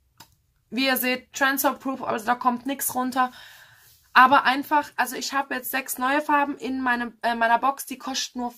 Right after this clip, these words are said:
vier Euro neunundneunzig, Leute. Vier neunundneunzig!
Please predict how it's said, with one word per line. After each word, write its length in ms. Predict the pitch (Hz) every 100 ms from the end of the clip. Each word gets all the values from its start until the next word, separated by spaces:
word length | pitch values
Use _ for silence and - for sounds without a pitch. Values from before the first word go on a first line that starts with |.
| - -
vier 280 | 277 339 -
Euro 280 | 247 269 269
neunundneunzig, 580 | 240 240 233 233 240 -
Leute. 240 | 440 - - _
Vier 180 | - 554
neunundneunzig! 760 | 554 906 906 906 906 - -